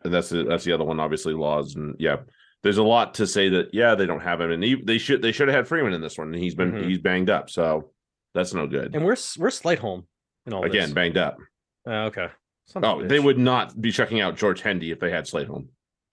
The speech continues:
Speaker 2: Yeah. Yeah.
Speaker 1: No way. No way. They'd stick Collins at fullback or Hutch at fullback and, and, and
Speaker 2: Mm-hmm.
Speaker 1: rearrange it somehow. Yeah, Proctor's not healthy, I don't, I don't think, so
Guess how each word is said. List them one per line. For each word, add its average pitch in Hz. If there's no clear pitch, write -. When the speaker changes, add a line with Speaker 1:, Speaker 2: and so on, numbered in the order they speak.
Speaker 2:
Yeah. 110
Yeah. 101
Speaker 1:
No 90
way. 69
No 82
way. 73
They'd 82
stick -
Collins 90
at -
fullback 80
or 71
Hutch -
at 76
fullback 76
and, 76
and, 76
and 78
Speaker 2:
Mm-hmm. 78
Speaker 1:
rearrange 78
it 80
somehow. 78
Yeah, 76
Proctor's 90
not 85
healthy, 82
I 80
don't, 78
I 80
don't 78
think, 78
so 76